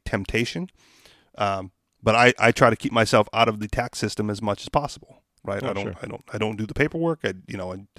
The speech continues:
Speaker 1: I keep as much as my paycheck as I can, um, which means I wouldn't give them information to sign up for their free thousand dollars a month,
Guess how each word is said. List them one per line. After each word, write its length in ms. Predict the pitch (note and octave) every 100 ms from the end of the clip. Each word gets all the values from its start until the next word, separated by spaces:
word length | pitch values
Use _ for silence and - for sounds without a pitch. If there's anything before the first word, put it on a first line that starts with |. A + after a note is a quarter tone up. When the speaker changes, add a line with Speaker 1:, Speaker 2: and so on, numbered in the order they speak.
| -
Speaker 1:
I 120 | A2 F#2 _ _ _
keep 240 | - - G#2
as 100 | G2+
much 240 | A2 -
as 100 | G2+
my 160 | G2 F#2+
paycheck 400 | - A#2 A2+ A2
as 120 | G#2
I 100 | G2+
can, 380 | F#2+ C#3 C#3+ C#3+ - - - - -
um, 280 | - G2 F#2+ - _
which 220 | B2 -
means 280 | B2 A#2 A2
I 140 | A2+ G#2+
wouldn't 600 | G#2 C#3+ E3 G3+ - - _ - A2
give 180 | B2
them 140 | A#2+ A2+
information 580 | A2 A2+ A2 A2 - G#2
to 80 |
sign 280 | G#2 - G#2
up 140 | G#2 -
for 140 | G#2+
their 160 | G#2 G2+
free 300 | - A#2+ A2+
thousand 360 | - G#2+ G#2
dollars 340 | G#2 G#2+ G#2 G2
a 40 |
month, 440 | G2+ C3+ G#2 A2